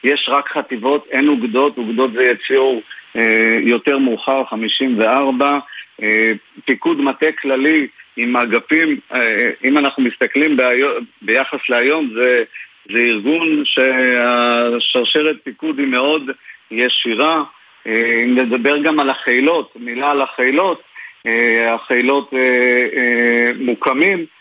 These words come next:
לפעמים יש אנשים שיודעים להפעיל תותחים, אבל אין להם, אה, אין לצה"ל תותחים כדי ל-, לשרת אותם,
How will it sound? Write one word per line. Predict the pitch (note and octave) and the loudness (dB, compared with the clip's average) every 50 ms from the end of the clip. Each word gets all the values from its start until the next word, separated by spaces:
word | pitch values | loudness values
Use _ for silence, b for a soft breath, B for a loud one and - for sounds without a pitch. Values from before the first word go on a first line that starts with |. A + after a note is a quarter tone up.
| _ _ _ - | _ _ _ -6
לפעמים | A#2 B2+ A#2+ - - C3+ C#3+ E3 E3+ E3 D#3 | -4 -2 -2 -2 -2 0 0 0 0 0 0
יש | E3+ E3 - | -2 -2 0
אנשים | F3 E3 C#3+ C3 - - F3+ F3 D#3+ B2+ A2+ | -2 -2 -2 -2 -2 0 0 0 0 0 0
שיודעים | - - B2 B2+ B2+ A#2+ D#3 E3 E3+ | 0 0 0 0 0 0 0 0 2
להפעיל | D#3+ C#3+ C3 - - D#3 D3+ C#3 - | 0 -2 -2 -2 -2 -2 -2 0 0
תותחים, | D3 C3 - B2+ - - - C#3 C#3+ D#3+ E3+ D#3+ b b b b b b b | -4 -2 -2 -4 -4 -2 0 0 0 0 -2 -6 b b b b b b b
אבל | b A#2+ G#2 B2 B2+ - | b -2 0 0 -2 0
אין | - D#3+ F3 | 0 -2 0
להם, | F#3 F#3 F#3 F3+ F3+ F3+ F3 F3 | 2 2 2 2 2 0 0 0
אה, | F3 F3 E3+ E3+ E3+ E3 D#3+ D#3+ D#3+ D#3+ D#3+ - _ _ - - - | 2 2 2 2 2 2 2 2 0 0 0 -2 _ _ -6 -2 0
אין | D#3+ D#3 | 0 0
לצה"ל | F3 F3 D#3+ - - F3+ F#3 F3+ E3+ C#3+ | 0 -2 -2 -2 0 0 0 0 -2 -4
תותחים | F#3 D#3 - E3+ - - F#3 F#3+ F3 | -6 -4 -4 -4 -2 -2 -4 -4 -2
כדי | D#3 F3+ D#3+ D3+ E3+ | -2 -2 0 2 2
ל-, | E3 E3 E3 E3 D#3+ D#3+ D3+ - | 2 2 2 2 0 0 -2 -2
לשרת | D3+ D3 D3+ D3+ D3+ D3+ D3 - - D#3+ F3+ A#3 G#3+ G#3 | 0 2 2 4 4 2 2 0 0 2 2 0 0 -2
אותם, | F#3 C#3 - B2+ B2 | -4 -2 -2 -4 -4